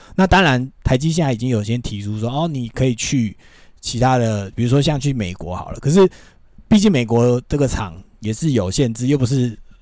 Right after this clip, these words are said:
所有的人都可以去，就是你想去的不一定每个人都可以。那如果你要如何在这当中取，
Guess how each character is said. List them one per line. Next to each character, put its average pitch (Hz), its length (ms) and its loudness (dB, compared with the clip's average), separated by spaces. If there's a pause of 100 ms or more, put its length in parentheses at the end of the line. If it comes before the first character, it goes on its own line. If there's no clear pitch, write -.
所 127 300 2
有 117 100 4
的 98 240 -6 (580)
人 98 260 -6
都 110 120 -2
可 107 140 -4
以 95 60 -6
去， - 240 -8
就 139 120 -2
是 190 80 2
你 175 100 2
想 127 180 2
去 160 220 2
的 110 200 2
不 135 140 -2
一 127 40 0
定 131 120 0
每 95 140 -6
个 98 80 -12
人 101 60 -10
都 101 100 -8
可 90 220 -12
以。 92 80 -14 (460)
那 202 120 4
如 190 100 8
果 170 100 8
你 120 100 0
要 147 320 2
如 151 120 2
何 147 140 2
在 147 140 2
这 139 120 -2
当 127 220 -2
中 123 280 -2
取， 92 360 -8